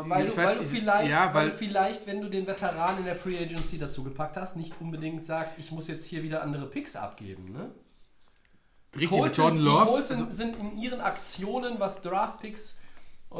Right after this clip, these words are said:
Speaker 1: und Trades anbelangt, sehr überlegt und sehr bedacht und sehr erfolgreich in der Vergangenheit. Und ich weiß nicht, ob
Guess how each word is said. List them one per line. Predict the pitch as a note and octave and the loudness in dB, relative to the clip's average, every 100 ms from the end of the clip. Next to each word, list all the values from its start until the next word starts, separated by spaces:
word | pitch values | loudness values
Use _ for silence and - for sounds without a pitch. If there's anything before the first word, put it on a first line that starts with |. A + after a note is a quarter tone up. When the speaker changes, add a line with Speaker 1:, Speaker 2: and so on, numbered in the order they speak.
| E3+ | -2
Speaker 1:
und | F3+ F3+ - | -2 -8 -6
Trades | F3 G3 G3 | -4 -4 -4
anbelangt, | F3+ F#3 F3 F3 F3+ - | -6 -6 -4 -4 -4 -8
sehr | C#3 - D#3 F#3 G3+ G#3 G3+ G3+ | -10 -8 -6 -4 -2 -2 -2 -6
überlegt | F#3 E3 E3 E3+ F3 F3 | -6 -6 -4 -6 -6 -8
und | D#3 | -8
sehr | C3+ D3+ F3 | -8 -4 -4
bedacht | D#3 C3 D3 G3 - - - - - | -6 -4 -4 -4 -8 -16 -18 -20 -10
und | D3 C#3+ | -6 -6
sehr | A#2+ E3 | -2 -2
erfolgreich | D3+ - D#3+ D#3+ C3 C3 | -2 -2 -6 -6 -8 -8
in | |
der | B2+ | -10
Vergangenheit. | B2+ B2+ B2+ B2 A#2+ A#2+ - - _ _ C3+ | -8 -8 -6 -6 -6 -8 -12 -20 _ _ -10
Und | C#3 | -8
ich | C#3+ - | -10 -8
weiß | B2+ F3 G#3 G#3 | -6 -4 -6 -10
nicht, | F#3 D3+ | -10 -10
ob | D3 | -10